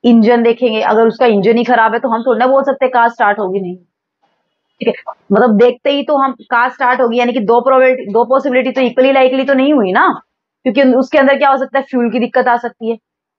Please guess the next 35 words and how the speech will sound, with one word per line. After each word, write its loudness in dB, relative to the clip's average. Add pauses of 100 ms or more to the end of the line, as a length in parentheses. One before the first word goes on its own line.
इंजन 4
की 0
दिक्कत -2
आ 2
सकती -12
है, -12 (320)
मतलब -2 (100)
chances -2
hundred -2
percent -2
तो 0
ये 2
नहीं 2
बने 2
ना 2
car 0
start -2
होगी -8 (280)
या -2
car 0
do -10
not -8
start। -14 (540)
हम 2
नहीं 4
बता 2
सकते -6
हैं -4
कि -14
car -2
start -2
होगी -4
या 2
नहीं -6
होगी, -8